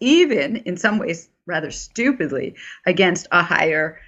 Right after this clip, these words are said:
ranked individual. They'd rather try, even if they're gonna lose.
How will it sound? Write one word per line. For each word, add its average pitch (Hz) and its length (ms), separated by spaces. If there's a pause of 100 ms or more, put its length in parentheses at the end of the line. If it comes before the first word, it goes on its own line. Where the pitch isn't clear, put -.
(320)
ranked 156 360
individual. 170 640
They'd 196 180
rather 202 240
try, 190 420 (220)
even 214 260
if 202 120
they're 190 120
gonna 165 200
lose. 151 420